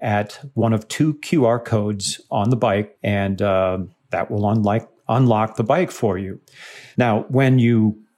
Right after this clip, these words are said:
get done with your ride, we encourage you to return it to one of our station hubs. That way somebody else can find the bike and use it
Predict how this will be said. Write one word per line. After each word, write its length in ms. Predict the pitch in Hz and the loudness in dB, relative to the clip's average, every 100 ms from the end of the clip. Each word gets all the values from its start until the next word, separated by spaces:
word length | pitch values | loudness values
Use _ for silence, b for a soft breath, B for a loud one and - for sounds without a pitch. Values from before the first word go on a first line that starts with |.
| _ | _
get 160 | 117 110 | -4 0
done 240 | 156 220 | 2 2
with 160 | 131 - | 2 2
your 100 | 131 | 2
ride, 540 | 113 104 110 151 143 - | 4 2 2 0 -4 -2
we 220 | 113 104 | 0 2
encourage 580 | 104 - 185 151 117 104 | 2 0 0 2 2 0
you 220 | 107 113 | 2 2
to 320 | 107 117 110 | 0 0 2
return 400 | 104 101 - 120 | 2 0 0 0
it 120 | 135 - | 0 -2
to 140 | 123 | -2
one 220 | 101 107 | 0 2
of 120 | 104 | 2
our 200 | 107 98 | 2 0
station 540 | 95 - 110 107 120 107 | -2 -2 0 0 0 0
hubs. 460 | 110 107 117 - B B B _ | 2 0 0 -6 B B B _
That 180 | 104 - | -2 0
way 160 | 110 | 0
somebody 400 | 107 117 107 107 | 0 0 0 0
else 240 | 107 127 - | 2 0 0
can 160 | 139 | -2
find 320 | - 131 123 123 | 0 0 2 0
the 60 | |
bike 420 | 123 113 151 - - | 0 0 0 -6 -10
and 240 | 104 98 98 | -4 -4 0
use 300 | 101 101 113 | -2 0 -4
it 180 | 107 | -6